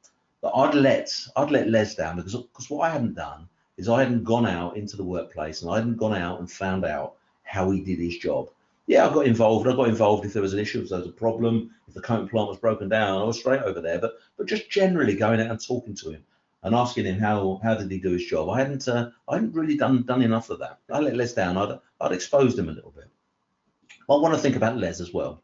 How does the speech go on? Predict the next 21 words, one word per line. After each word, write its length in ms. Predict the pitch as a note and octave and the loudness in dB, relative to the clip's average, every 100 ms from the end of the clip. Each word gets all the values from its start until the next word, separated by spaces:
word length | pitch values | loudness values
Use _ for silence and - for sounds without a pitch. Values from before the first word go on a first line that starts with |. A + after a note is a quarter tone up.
| - | -12
okay? 340 | E2+ E2+ G#2 - _ _ _ _ - | -6 -4 -4 -6 _ _ _ _ -4
Because 180 | B2 | 0
Les 180 | C#3 C#3+ | 2 2
actually 240 | A#2 - G2+ | 0 0 -2
let 140 | F#2+ | -2
himself 420 | F#2 - F2+ F2 | -4 -4 -4 -4
down, 220 | D#2+ C#2 | -8 -10
because, 240 | F#2+ A#2+ - | -6 -8 -6
'cause 180 | C3 C#3+ | -8 -6
in 140 | - | -6
actual 200 | G3+ D#3+ | -6 -4
fact, 160 | C3+ A#2 | -2 0
what 140 | A#2+ | -2
he 60 | G#2 | -2
did 160 | G2 | -2
is 80 | F2 | -4
he 100 | G#2+ | -6
climbed 400 | - B2 B2 A2+ | -8 -6 -2 -2
up 160 | - - | -2 -8
that 180 | D2 - | -12 -12
plant. 360 | D#2 C#2+ C2 | -12 -12 -12